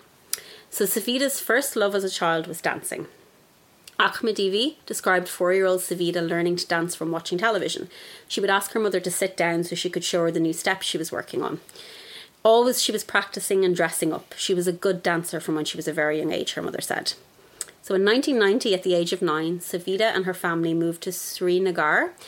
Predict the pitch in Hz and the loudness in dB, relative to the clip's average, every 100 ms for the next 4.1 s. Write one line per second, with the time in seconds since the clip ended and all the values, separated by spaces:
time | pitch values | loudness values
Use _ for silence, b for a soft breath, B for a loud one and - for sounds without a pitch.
0 | B B B 202 196 - 214 220 226 208 | B B B 2 2 2 2 2 -2 0
1 | 190 196 214 196 170 170 170 165 170 180 | 2 0 0 0 2 2 2 2 0 2
2 | 160 165 170 170 165 165 175 170 165 - | 0 0 -2 0 0 0 0 -2 -2 -4
3 | - 220 233 226 - 180 170 165 165 156 | -4 -2 0 -2 0 0 2 2 0 -2
4 | - | -6